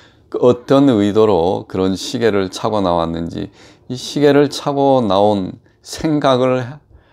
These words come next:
하는 그 자체가 참 또 다른 코미디고요.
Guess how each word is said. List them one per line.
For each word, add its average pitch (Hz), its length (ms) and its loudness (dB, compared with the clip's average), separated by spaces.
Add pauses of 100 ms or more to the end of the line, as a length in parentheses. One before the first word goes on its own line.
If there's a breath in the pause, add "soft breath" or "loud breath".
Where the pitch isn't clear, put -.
(100)
하는 131 400 -2
그 117 200 2
자체가 123 840 -2 (680 soft breath)
참 135 480 -2 (580)
또 165 280 4
다른 120 460 0
코미디고요. 98 1040 -2